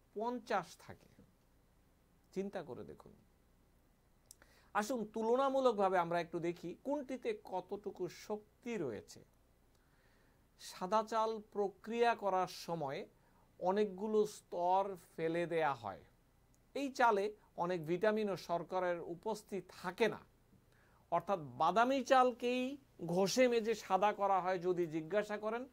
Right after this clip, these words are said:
অনেকটা তাই। এই ঘষা মাজার ফলে অনেক উপকরণ চলে যায়।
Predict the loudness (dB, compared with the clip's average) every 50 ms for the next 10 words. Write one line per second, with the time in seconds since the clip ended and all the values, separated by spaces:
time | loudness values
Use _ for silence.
0 | _ _ _ _ _ -8 -6 -6 -6 -6 -6 -6 -8 -6 -6 -6 -6 -6 -6 -8
1 | -8 -12 -18 _ _ _ _ _ _ -8 -6 -6 -8 -8 -8 -8 -4 -2 -2 0
2 | 2 2 2 4 4 4 4 2 -4 -6 -2 -2 -2 -2 -4 -10 _ _ _ -20
3 | -20 -20 _ _ _ 0 2 4 4 4 2 0 -6 -20 _ _ _ _ _ _
4 | _ _ _ _ _ _ -12 -10 -2 -2 -2 -2 -2 -2 0 0 0 -2 -4 -8
5 | -12 _ _ 0 4 4 6 6 6 4 2 0 -6 -8 -10